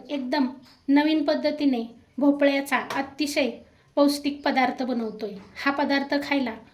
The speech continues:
खूप छान लागतो. आणि याआधी तुम्ही दुधी भोपळ्याचा असा बनवलेला पदार्थ कधीच पाहिला नसेल आणि कुठे खाल्लाही नसेल, पण मी म्हणते म्हणून एकदा असा पदार्थ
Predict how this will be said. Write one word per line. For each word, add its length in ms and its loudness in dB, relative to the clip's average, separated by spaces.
खूप 240 -4
छान 260 0
लागतो. 400 -6
आणि 280 6
याआधी 400 6
तुम्ही 220 4
दुधी 280 2
भोपळ्याचा 640 0
असा 220 2
बनवलेला 560 4
पदार्थ 460 -2
कधीच 320 4
पाहिला 400 6
नसेल 420 0
आणि 320 4
कुठे 300 -4
खाल्लाही 460 2
नसेल, 380 4
पण 140 6
मी 180 8
म्हणते 500 4
म्हणून 300 4
एकदा 340 2
असा 240 2
पदार्थ 460 2